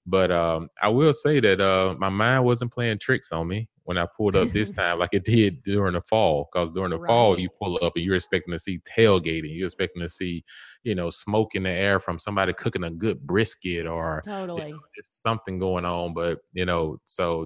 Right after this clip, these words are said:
Speaker 1: this was, this was, this was really, really a, a great A-Day, and the weather was just phenomenal.
Speaker 2: Oh, that's awesome! I, in the pictures that I saw and clips and stuff, it looked like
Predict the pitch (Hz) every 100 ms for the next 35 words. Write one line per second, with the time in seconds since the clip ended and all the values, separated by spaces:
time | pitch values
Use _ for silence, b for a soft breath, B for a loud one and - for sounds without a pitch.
0 | 82 175 185 160 - 156 165 143 120 -
1 | 143 120 90 87 113 117 107 107 101 95
2 | 69 82 64 80 76 95 - 80 92 90
3 | 85 80 78 104 101 87 85 78 - 82
4 | 78 - - 76 73 76 - 76 - -
5 | - _ - 214 190 175 B - 202 196
6 | 160 151 151 156 156 214 226 - 208 220
7 | 226 - 285 285 254 220 196 190 180 -
8 | 185 185 175 170 b b b - 185 -
9 | 202 196 - 175 175 190 180 - 214 226
10 | - 190 185 233 311 - - - - 202
11 | 202 202 190 185